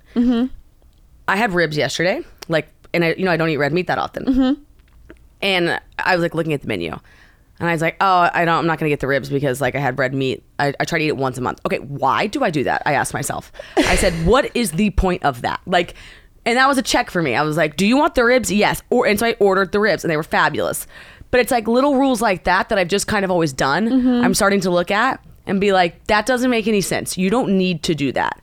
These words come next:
Speaker 1: Who wrote this rule book?
Speaker 2: I don't need to work out every morning. I've also realized that. Like,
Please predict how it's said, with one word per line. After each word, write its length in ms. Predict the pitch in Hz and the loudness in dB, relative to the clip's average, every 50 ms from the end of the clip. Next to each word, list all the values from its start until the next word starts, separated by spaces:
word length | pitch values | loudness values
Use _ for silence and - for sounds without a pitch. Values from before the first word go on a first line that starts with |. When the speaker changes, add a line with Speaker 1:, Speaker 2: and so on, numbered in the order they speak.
| - - - - - - _ - - - | -18 -20 -20 -20 -20 -20 _ -20 -4 0
Speaker 1:
Who 120 | - - - | 0 2 4
wrote 260 | 381 302 285 330 - | 4 4 4 4 2
this 220 | - 277 - - - | 0 -2 -2 -2 -2
rule 200 | 190 214 208 202 | 0 0 0 0
book? 320 | 165 151 104 180 - - - | 0 -2 -4 -4 -6 -2 0
Speaker 2:
I 160 | 202 226 320 320 | 2 2 2 2
don't 280 | - 427 453 285 - | 2 2 2 2 2
need 440 | 180 170 175 196 214 220 233 240 - | 2 2 4 4 4 4 2 2 2
to 100 | - 240 | 2 2
work 320 | 208 170 165 208 196 170 - | 4 4 4 2 0 0 0
out 180 | 214 226 214 175 | 2 2 2 2
every 220 | 147 - 143 135 139 | 2 0 0 -2 0
morning. 260 | 143 127 120 127 151 | 0 0 0 0 0
I've 120 | 160 165 | 0 2
also 240 | 185 185 180 - 196 | 2 2 2 0 0
realized 400 | 170 180 180 175 175 165 160 - | 2 2 2 2 2 2 2 0
that. 160 | 220 196 - 165 | 0 0 2 0
Like, 160 | 151 - | 0 -2